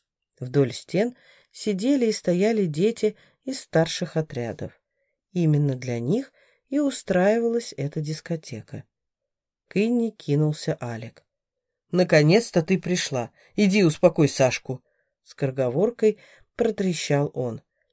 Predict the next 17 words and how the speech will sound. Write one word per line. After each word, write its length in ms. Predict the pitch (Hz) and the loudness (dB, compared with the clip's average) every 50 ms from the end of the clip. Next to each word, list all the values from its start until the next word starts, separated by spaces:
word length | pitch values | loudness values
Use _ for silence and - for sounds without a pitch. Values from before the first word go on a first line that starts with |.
| _ _ - | _ _ -2
«Иначе 380 | - 139 151 151 147 - - 147 | 4 6 6 6 6 4 0 -2
драка 340 | 143 156 165 170 - 143 | 0 0 0 0 0 -4
сейчас 420 | 127 - 139 135 - 135 127 - - | -4 -4 -6 -4 -2 -2 -2 -2 -2
начнётся, 640 | 131 131 - - - 139 135 123 - - 139 127 - - - - - | -6 -4 -4 -4 -2 -2 -2 -2 -2 -2 -4 -4 -4 -8 -20 -8 0
а 80 | - 160 | 2 4
директриса 600 | 165 180 170 160 156 - 180 208 202 - - 156 | 6 6 6 4 2 0 -2 -2 0 0 -2 -2
потом 280 | - 156 156 165 170 | -2 0 0 2 2
закроет 460 | 156 175 151 151 - 180 185 196 - | 2 2 0 2 2 4 4 4 2
клуб 260 | - - 175 196 - - | 0 -2 -2 -2 2 4
на 80 | 175 | 4
несколько 440 | 160 156 165 - - 190 160 - 185 | 4 4 2 0 -2 -4 -2 0 -2
дней». 380 | 156 135 127 120 117 - - _ _ _ _ _ _ _ _ _ _ _ _ _ _ _ _ _ - | -2 -2 -4 -4 -6 -8 -12 _ _ _ _ _ _ _ _ _ _ _ _ _ _ _ _ _ -20
«Какая 460 | - - 156 - - 220 226 220 220 | -14 -14 -14 -10 -8 -8 -6 -6 -6
драка? 500 | - 233 214 196 165 156 - 131 123 - _ _ _ _ _ _ _ _ _ | -6 -4 -2 -2 -4 -4 -6 -8 -10 -10 _ _ _ _ _ _ _ _ _
Ты 200 | - - 208 208 | -2 0 0 0
о 40 | 208 | 0
чём? 420 | 208 - - 220 208 170 135 123 | 0 0 0 2 2 2 2 0